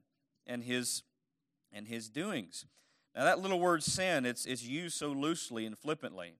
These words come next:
It's not used enough and as it should be, but if we're truly to view grace for what it is, uh, to be amazing, we have to see what sin is and why it's so horrific.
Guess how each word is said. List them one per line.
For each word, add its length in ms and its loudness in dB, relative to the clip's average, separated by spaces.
It's 140 -8
not 240 4
used 340 2
enough 500 4
and 140 -8
as 140 -4
it 100 -10
should 320 -4
be, 220 -6
but 180 -6
if 140 -8
we're 180 0
truly 340 -2
to 60 -2
view 220 -4
grace 420 0
for 160 -6
what 220 2
it 140 -2
is, 480 4
uh, 100 -2
to 120 -6
be 140 2
amazing, 500 2
we 100 0
have 140 0
to 80 -10
see 180 -2
what 200 0
sin 280 -2
is 520 -2
and 100 -12
why 240 4
it's 180 -4
so 200 -2
horrific. 480 0